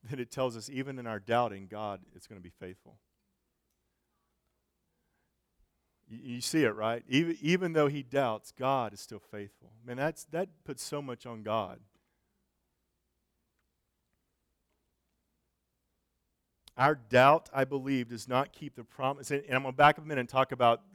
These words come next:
who, the kind of man Zechariah was. Our doubt does not keep the promises of God from happening, but it does keep us from enjoying it. 'Cause what he said to Zechariah, he says, "Man, you've got some good news," right? They even use the word, right?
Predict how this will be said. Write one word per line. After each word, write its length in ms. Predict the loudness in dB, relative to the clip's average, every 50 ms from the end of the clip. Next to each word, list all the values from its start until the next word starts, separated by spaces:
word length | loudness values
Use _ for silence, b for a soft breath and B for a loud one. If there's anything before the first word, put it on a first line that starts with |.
| -14 -12
who, 140 | -12 -12 -12 -14
the 40 | -12
kind 200 | -4 -2 0 0
of 40 | 2
man 220 | 2 0 0 0
Zechariah 540 | 0 0 0 0 -2 -4 -2 0 0 0 -2
was. 400 | -4 -6 -6 -6 -6 -10 -14 -16 b b b b b b b b b 2
Our 160 | 2 2 2
doubt 400 | 4 6 8 8 8 8 6 0
does 160 | -8 -4 0
not 240 | 0 0 0 -2 -10
keep 320 | -6 -2 -2 -2 -2 -4 _ _ _ _ _ _ _ _ _
the 100 | -14 -12
promises 540 | -2 0 2 2 2 0 -6 -10 -8 -8
of 140 | -8 -8 -4
God 280 | 0 2 2 2 2 0
from 140 | -4 -14 -12
happening, 520 | -4 -4 -4 -4 -4 -10 -14 -14 -16 -18 _ _ _ _ _ _ _ _ _ _ _ _ _ _ _ _ _ _ _ _ _ _ _ _ _
but 140 | 0 0 0
it 100 | 0 0
does 260 | 2 2 2 2 0
keep 240 | -6 -12 -14 -14 -14
us 100 | -14 -16
from 180 | -16 -16 -16 -14
enjoying 520 | -16 -16 -16 -14 -14 -12 -12 -14 -16 -20
it. 240 | -20 -20 _ -20 _ _ _ _ _ _ _ _ _ _ _ _ _ _ _ _ _ _ _ _ _ _ _ _ _ _ _ _ _ _ _ _
'Cause 140 | _ -6 4
what 100 | 4 6
he 80 | 6 4
said 280 | 4 6 8 8 8
to 60 | 8 4
Zechariah, 600 | 6 6 6 6 4 2 6 8 10 10 10 8
he 60 | 6
says, 240 | 4 2 0 0 0
"Man, 160 | 0 -2 -2
you've 100 | 0 4
got 160 | 4 4 4
some 140 | 4 -4 -8
good 240 | -2 0 0 0 0
news," 420 | -4 -6 -6 -6 -6 -8 -10 0
right? 200 | 2 2 2 2 0
They 100 | -4 -4
even 140 | -4 -4 -8
use 160 | -10 -10 -10
the 80 | -12
word, 260 | -4 -2 -2 -2 -2 -2
right? 240 | -4 -6 -6 -6